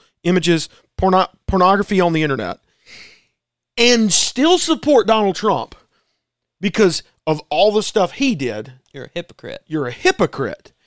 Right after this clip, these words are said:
Speaker 1: And then
Speaker 2: By the way, it's not if you support him, it's if you vote for him.
Speaker 1: if you vote for him, not if you endorse him, not if you support him, if you voted
Speaker 2: Vote for
Speaker 1: for
Speaker 2: him.
Speaker 1: him.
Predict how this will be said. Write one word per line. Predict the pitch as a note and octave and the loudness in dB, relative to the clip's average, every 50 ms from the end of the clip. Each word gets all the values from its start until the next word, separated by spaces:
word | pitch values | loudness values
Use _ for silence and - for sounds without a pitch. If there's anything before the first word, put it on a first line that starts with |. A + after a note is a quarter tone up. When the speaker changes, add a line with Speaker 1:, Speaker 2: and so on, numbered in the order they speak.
| _ - - - - - | _ -20 -20 -18 -8 -4
Speaker 1:
And | A#3 A#3 A#3 A3 G3 | -2 0 0 0 0
then | B3+ D#4+ F#4 F4+ C4+ G3+ G3 G#3+ | 0 2 2 4 2 2 0 0
Speaker 2:
By | G#3 G#3+ A3+ | 0 -2 -2
the | G#3+ G#3+ | 0 0
way, | A3 G#3 | 0 -2
it's | F#3+ - | -2 -4
not | A3 G#3+ | -4 -6
if | G#3 F#3+ | -6 -6
you | G3+ G3 | -8 -10
support | - - D3+ - - G3 F#3+ F3 | -8 -10 -10 -6 -4 -4 -2 -2
him, | D3 | -4
it's | C#3+ - | -6 -10
if | D#3 C3+ C#3 | -12 -12 -12
you | C3+ | -12
vote | C3 C3+ C#3+ B2 - | -8 -6 -8 -8 -8
for | - A2 G2 - | -10 -12 -4 -2
him. | E3 | -2
Speaker 1:
if | C#3+ D3+ | -2 0
you | F3+ F3+ D#3 | 0 0 2
vote | D3+ A3 C4 B3+ | 4 2 2 2
for | - - E3 C3+ - | 0 -6 -4 -4 -4
him, | - - | -6 -6
not | - E3 F3+ G3 A3+ C4 | -2 0 2 2 4 2
if | B3 - - | 0 -2 -2
you | G3+ F#3 E3+ - - | -2 -2 -2 -4 -4
endorse | D3+ C3+ B2+ G#2+ D3+ F#3+ A3+ A#3+ A3+ - - | -4 -4 -2 0 4 4 4 4 4 2 0
him, | A#3 A#3+ A#3 G3+ | 0 0 2 2
not | F3+ D#3 C#3 | 0 0 0
if | C3+ C3 - | -2 -6 -10
you | - C#3 C3 | -10 -10 -8
support | - - C#3 - - - A3+ A#3 A#3 - G3+ | -6 -6 -6 -2 2 4 6 6 6 6 4
him, | G#3 - _ _ _ _ _ _ _ _ _ - | 0 -2 _ _ _ _ _ _ _ _ _ -10
if | D3+ C#3+ - - | -10 -10 -8 -6
you | F#3 A#3 A3 F#3 | -2 -2 -2 -2
voted | D3+ F#3 C4+ F4 F4 D4 G3+ C3+ | 0 2 2 4 4 4 2 0
Speaker 2:
Vote | - | -2
for | - D#3+ C3 | -4 -4 -4
Speaker 1:
for | - - | -6 -8
Speaker 2:
him. | - | -14
Speaker 1:
him. | _ | _